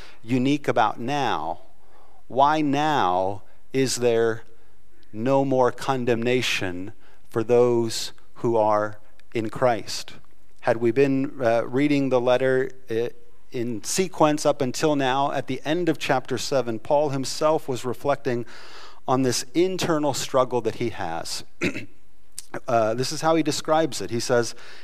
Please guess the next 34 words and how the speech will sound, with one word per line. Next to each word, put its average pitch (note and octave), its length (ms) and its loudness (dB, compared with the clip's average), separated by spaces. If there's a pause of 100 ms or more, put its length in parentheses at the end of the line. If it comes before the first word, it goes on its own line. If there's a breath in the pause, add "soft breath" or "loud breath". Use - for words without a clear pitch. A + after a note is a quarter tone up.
(140 loud breath)
in C3 100 -2
verse C#3+ 220 4
twenty-one, C#3 420 2
"I A#2+ 120 2
find E3+ 340 2
it G3+ 120 0
to D#3+ 120 2
be C#3+ 140 4
a C3 100 8
law B2+ 480 8
that B2 220 0
when C3+ 240 0
I A#2 140 2
want A2+ 480 0
to - 100 -2
do D3+ 320 2
right, B2 520 0 (540 soft breath)
evil D#3 400 4
lies C3+ 320 2
close C3+ 400 2
at B2 120 -2
hand." D3+ 500 0 (560 soft breath)
"For D3 100 6
I D#3+ 120 8
delight D3+ 440 4
in C#3+ 120 4
the B2 100 4
law B2 380 8
in D#3+ 180 2
my C3+ 200 4
inner D#3 340 4
being, C3+ 400 2
but C#3 160 6
I C3+ 240 0